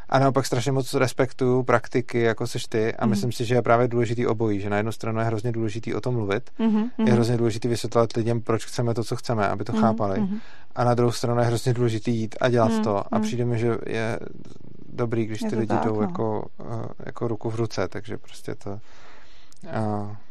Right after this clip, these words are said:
Speaker 1: to je tak, no. Eh, tady J K, nějaký asi kapitalista, se ptá, jestli poskytujete ve škole prostory pro lek-, reklamu, to místo, kde bývají fotky prezidenta.
Speaker 2: Mm,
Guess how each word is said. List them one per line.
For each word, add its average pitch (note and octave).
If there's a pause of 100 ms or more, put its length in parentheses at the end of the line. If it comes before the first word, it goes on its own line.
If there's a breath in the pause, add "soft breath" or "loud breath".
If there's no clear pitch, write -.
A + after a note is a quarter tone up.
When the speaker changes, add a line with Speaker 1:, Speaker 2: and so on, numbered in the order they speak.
Speaker 1:
to A2
je G#2+
tak, G2+
no. G#2 (800 soft breath)
Eh, B2
tady C#3
J C3
K, B2+
nějaký B2+
asi A2+
kapitalista, A#2+
se B2+
ptá, A#2
jestli A#2+
poskytujete A#2
ve A2+
škole A2+
prostory A2+
pro A2+
lek-, G#2+
reklamu, A2
to G#2+
místo, A2
kde G#2
bývají G#2
fotky -
prezidenta. G2+ (1400)
Speaker 2:
Mm, G3